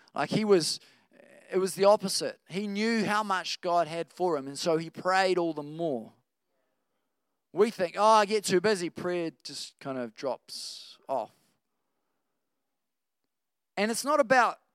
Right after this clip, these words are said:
having the right words. It's not about being eloquent. It's not about,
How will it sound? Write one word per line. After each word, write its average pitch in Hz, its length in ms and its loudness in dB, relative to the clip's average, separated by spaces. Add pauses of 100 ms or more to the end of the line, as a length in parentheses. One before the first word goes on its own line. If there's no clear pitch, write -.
(260)
having 196 240 -2
the 196 80 2
right 160 220 6
words. 160 500 -2
It's - 80 -20
not 226 160 2
about 202 260 4
being 190 220 -2
eloquent. 175 560 -2 (2000)
It's - 160 -10
not 220 140 2
about, 185 320 2